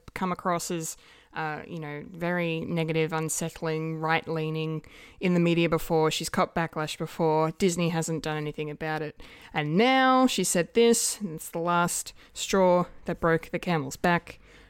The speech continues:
Um, she's out. Uh, any plans for a Cara Dune spin-off or anything with,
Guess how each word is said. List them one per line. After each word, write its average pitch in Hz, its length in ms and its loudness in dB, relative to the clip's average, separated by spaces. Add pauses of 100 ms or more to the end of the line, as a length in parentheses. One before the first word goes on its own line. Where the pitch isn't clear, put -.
Um, 156 340 -6
she's 175 240 -6
out. 190 560 0
Uh, 170 300 2
any 233 200 6
plans 233 520 4
for 202 420 6
a 170 160 -2
Cara 196 380 4
Dune 190 260 2
spin-off 185 560 2
or 170 380 4
anything 202 520 4
with, - 280 -4